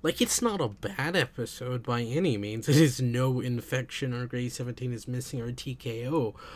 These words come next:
by any stretch of the imagination. It's just sort of a, yeah. Like, you don't really care. Um, it's decent. Has, uh, some nice themes in it.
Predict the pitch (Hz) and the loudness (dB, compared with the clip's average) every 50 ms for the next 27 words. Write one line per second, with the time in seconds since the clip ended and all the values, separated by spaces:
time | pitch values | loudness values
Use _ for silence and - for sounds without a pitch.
0 | - - - - - - - - 123 139 143 135 - - 151 156 165 180 165 139 | -14 -16 -16 -18 -18 -18 -8 -2 2 2 2 2 0 0 2 4 6 6 4 4
1 | 127 - 131 120 101 107 104 - 113 107 104 110 107 107 - 127 117 113 113 107 | 2 2 0 0 0 -2 -4 -4 -4 -4 -4 -4 -6 -6 -6 -8 -8 -6 -8 -8
2 | - - 143 147 180 170 - - - - 190 - - - - 147 143 156 143 135 | -8 -8 -8 -8 -8 -10 -12 -10 -8 -8 -8 -6 -6 -2 -2 0 0 0 -2 -2
3 | 147 147 147 156 147 127 - - - - - - - - - - - - - - | 0 0 0 0 -2 -4 -8 -14 -20 -20 -20 -20 -20 -20 -20 -20 -20 -20 -20 -20
4 | - - - - - - - - - - 127 120 120 123 135 156 175 190 190 180 | -20 -20 -20 -20 -20 -20 -20 -20 -14 -8 -6 -4 -2 0 0 2 2 4 4 2
5 | 185 175 - - - - - - - - - - - - - - - - - - | 2 0 -4 -10 -20 -20 -20 -20 -20 -20 -20 -20 -20 -20 -20 -20 -20 -12 -6 -4
6 | 127 123 - - 147 156 165 170 - 156 156 160 156 156 143 - - - 156 160 | -4 -2 0 0 2 4 4 2 2 0 -2 0 0 0 -2 -2 -2 -2 -2 0
7 | 139 - - - - - - - - - - - 135 127 120 117 113 117 113 113 | -2 -6 -10 -12 -14 -16 -18 -20 -20 -20 -12 -6 -4 -2 -2 0 0 -2 -2 -2
8 | 110 110 110 113 127 - - 135 117 - - - - 123 107 - - - - - | -2 -4 -4 -6 -8 -8 -6 -6 -6 -6 -6 -10 -10 -12 -12 -12 -12 -8 -4 -2
9 | 185 208 247 - - - - - - - - - - - - - - - - - | -2 -2 -2 -6 -10 -18 -20 -20 -20 -20 -20 -20 -20 -20 -20 -20 -20 -20 -12 -4
10 | - 135 127 127 123 123 - - - 151 139 131 131 131 123 120 123 123 - - | 2 4 4 4 4 2 -2 -8 -4 -2 0 0 2 0 0 -2 -4 -6 -6 -4
11 | - 139 120 117 120 117 117 107 - - - - - - 127 127 131 135 151 175 | -4 -4 -2 0 0 -2 -2 -2 -4 -8 -10 -10 -8 -4 -2 0 0 2 2 2
12 | 185 180 151 - 185 185 180 185 202 226 226 | 2 0 -2 -2 -4 -4 -2 -2 -4 -4 -6